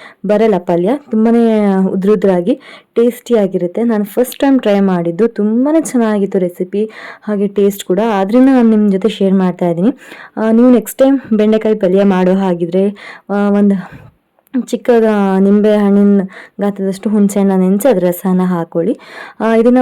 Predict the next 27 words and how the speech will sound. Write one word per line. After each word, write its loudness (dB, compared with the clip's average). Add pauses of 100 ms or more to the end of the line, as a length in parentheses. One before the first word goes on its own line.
ಒಂದ್ 2
ಎರಡ್ 2
ನಿಮಿಷ 0
ಚೆನ್ನಾಗಿ 2
ಫ್ರೈ -2
ಮಾಡಿ -2
ನಾನು 0
ಸಪರೇಟ್ 0
ಆಗಿ -2
ಒಂದ್ 0
ಪ್ಲೇಟಿಗೆ -4
ಎತ್ತಿಟ್ಕೊತಾ -2
ಇದ್ದೀನಿ. -4 (540)
ಆ, -2
ನೆಕ್ಸ್ಟ್ -2
ಇದಕ್ಕೆ -2
ನಾವು 0
ಒಗ್ಗರಣೆಗೆ 0
ರೆಡಿ 2
ಮಾಡ್ಕೊಳ್ಳೋಣ. -2 (580)
ಇದನ್ನ 2
ಸೈಡಿಗೆ -2
ಇಟ್ಟಿಟ್ಬಿಟ್ಟು -8
ಹಾಗೆ -2
ನಾನು 0
ಅದೇ 0
ಪಾತ್ರೆಗೆ -2